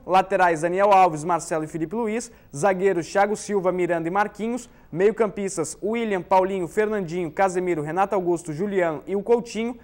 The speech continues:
atacantes Douglas Costa, Firmino, Gabriel Jesus e Neymar. Segundo a Panini,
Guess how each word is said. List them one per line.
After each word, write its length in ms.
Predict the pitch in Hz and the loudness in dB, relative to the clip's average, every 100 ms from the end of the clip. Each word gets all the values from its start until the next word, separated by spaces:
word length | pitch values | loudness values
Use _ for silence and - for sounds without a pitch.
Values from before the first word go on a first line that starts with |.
| - | -16
atacantes 580 | - 208 220 220 190 196 | 0 2 2 -2 -4 -2
Douglas 340 | 175 185 208 202 | -2 0 0 0
Costa, 360 | 190 185 185 | 2 2 0
Firmino, 500 | 185 - 175 175 180 | -6 -4 -2 -2 -2
Gabriel 300 | 170 165 175 | -2 0 0
Jesus 360 | 175 180 160 160 | 0 -2 -4 -4
e 40 | |
Neymar. 360 | 180 190 139 113 | -4 -4 -4 -6
Segundo 300 | - 180 226 | -6 -2 -2
a 40 | |
Panini, 500 | 240 214 190 233 165 | 0 -2 -2 -4 -6